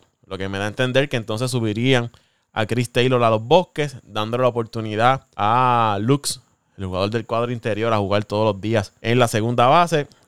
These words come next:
Trey Turner se mueve al campo corto, Corey Seager sale y se va a ese equipo de,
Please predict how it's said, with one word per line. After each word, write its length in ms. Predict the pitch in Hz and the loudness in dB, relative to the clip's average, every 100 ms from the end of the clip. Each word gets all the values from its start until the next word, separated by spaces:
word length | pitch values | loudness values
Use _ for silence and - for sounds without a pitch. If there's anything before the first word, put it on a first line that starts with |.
| _ | _
Trey 220 | - 113 | -2 -2
Turner 480 | 110 135 151 151 151 | 2 2 4 4 0
se 220 | - - 110 | -2 -2 0
mueve 320 | 104 131 135 | 2 4 4
al 120 | 123 | 2
campo 380 | 120 120 120 120 | 0 0 0 2
corto, 520 | 190 196 - 160 165 _ - _ | 2 2 2 -2 -2 _ -20 _
Corey 240 | - 104 98 | -4 -2 -2
Seager 300 | 117 127 120 | -2 0 0
sale 420 | - 113 120 101 _ | 0 2 2 -2 _
y 80 | 110 | -8
se 120 | 107 | -2
va 180 | 95 104 | 0 0
a 40 | |
ese 120 | 110 110 | 0 -4
equipo 360 | 113 104 110 | -6 -4 -2
de, 420 | 107 104 95 92 | 0 0 0 -2